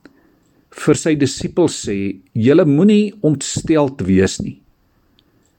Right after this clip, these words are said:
Ek het gisteraand weer oor hierdie woorde van die begrafnis van vroeër die dag gedink. Liewe vriende, vrees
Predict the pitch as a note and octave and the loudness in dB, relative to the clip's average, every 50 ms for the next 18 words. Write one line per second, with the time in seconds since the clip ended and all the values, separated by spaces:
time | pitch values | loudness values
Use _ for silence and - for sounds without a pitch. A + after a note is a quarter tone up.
0 | _ _ _ _ _ _ _ _ _ _ _ _ _ _ _ _ _ _ _ - | _ _ _ _ _ _ _ _ _ _ _ _ _ _ _ _ _ _ _ -6
1 | E3+ F#3+ - A#3+ - - A3+ G#3 - - G3+ - - D3 D3+ D#3+ D3 A2+ G2 F#2 | -4 -2 -2 -2 0 2 0 0 2 0 -2 -2 0 0 2 2 0 0 0 2
2 | G#2+ B2 C#3+ D#3 D#3 D3 C3 A2 F2+ E2+ - _ _ _ _ _ _ _ _ _ | 2 4 4 4 4 2 0 0 -2 -8 -14 _ _ _ _ _ _ _ _ _
3 | - C3 A#2+ G#2+ G#2+ A#2+ D#3 D#3+ B2+ G2+ G2 G#2 A#2 B2 C3 B2+ B2 A#2+ A#2 A2+ | 0 2 2 4 2 4 4 4 4 4 4 4 4 4 4 4 2 2 2 2
4 | G#2+ G2 - - - - A#2 A2 G#2+ G#2 G#2 G2+ G2+ - _ _ _ _ _ _ | 2 0 -2 -4 -6 -4 -2 0 0 0 0 0 -2 -6 _ _ _ _ _ _
5 | _ _ _ _ _ _ _ _ - B2 A#2+ C3+ C3 C3+ - - D#3 D#3 C#3+ - | _ _ _ _ _ _ _ _ 0 0 2 2 2 0 0 0 2 2 2 0
6 | - D3 C3+ B2 - - - - - - - - B2+ A#2+ G#2+ - - - C3 B2+ | 0 0 0 0 0 -4 -12 -16 -18 -14 -6 -2 0 0 0 -2 -2 0 2 4
7 | C3+ B2+ A2+ G#2+ A#2 A2 G#2+ G#2 G#2+ G2 - - - C3 G2+ F2 F2+ E2+ E2 - | 4 4 2 0 -2 -2 0 0 -2 -2 -2 -2 -4 -4 -2 -2 -4 -6 -6 -10
8 | - _ - - _ _ _ _ _ _ _ _ _ _ _ _ _ _ _ _ | -14 _ -20 -20 _ _ _ _ _ _ _ _ _ _ _ _ _ _ _ _
9 | _ _ _ _ _ _ _ _ _ _ _ _ _ _ _ _ _ - - C3+ | _ _ _ _ _ _ _ _ _ _ _ _ _ _ _ _ _ -2 0 2
10 | D#3 G3 G3 - - A3+ A3+ A3 A3 G#3+ G3+ G3 G3 F#3+ - - _ _ _ - | 4 4 2 2 0 0 2 4 4 6 4 4 2 2 -2 -4 _ _ _ -18
11 | - - - - - - A#3 A3+ G#3 F#3+ C3+ G#2 - | -16 -14 -10 -6 0 0 2 2 4 4 2 2 0